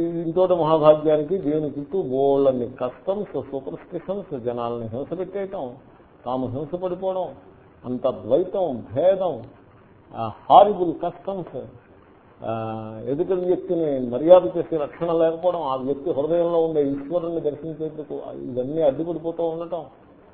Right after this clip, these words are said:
ఇదంతా ద-, గడబడ. దీని చుట్టూ పీఠాలు, అధ్యక్షులు, పీఠాధిపతులు, శిష్యులు, సన్యాసులు, పెద్ద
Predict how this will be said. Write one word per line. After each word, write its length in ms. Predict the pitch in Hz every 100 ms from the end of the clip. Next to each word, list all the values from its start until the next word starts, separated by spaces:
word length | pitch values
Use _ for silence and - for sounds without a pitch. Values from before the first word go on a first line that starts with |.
| - - -
ఇదంతా 360 | 135 120 - 165
ద-, 640 | 151 127 110 117 110 101
గడబడ. 240 | 110 110 110 - - -
దీని 240 | 127 180 160
చుట్టూ 220 | 175 - 165
పీఠాలు, 520 | 139 143 143 180 180
అధ్యక్షులు, 640 | 135 127 143 175 180 151
పీఠాధిపతులు, 760 | 131 143 156 165 160 170 165 143 - - - - -
శిష్యులు, 520 | 160 - 196 175 143 131
సన్యాసులు, 760 | 139 143 180 180 160 143 123 123 - 127 -
పెద్ద 440 | 131 127 - -